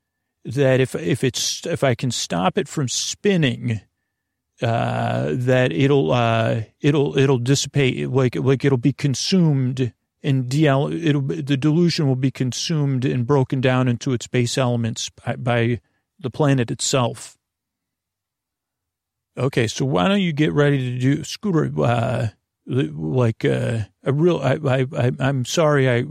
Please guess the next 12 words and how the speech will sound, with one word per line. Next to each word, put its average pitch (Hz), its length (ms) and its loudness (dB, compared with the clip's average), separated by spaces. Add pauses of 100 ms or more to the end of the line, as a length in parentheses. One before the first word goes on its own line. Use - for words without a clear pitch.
I 127 140 2
wanted 135 300 2
to 131 60 -4
apologize 127 560 0
for - 160 -8
losing, 127 440 -2
getting 131 260 0
so 127 200 -2
M 127 160 2
A 127 120 2
D 123 300 0
earlier. 123 720 0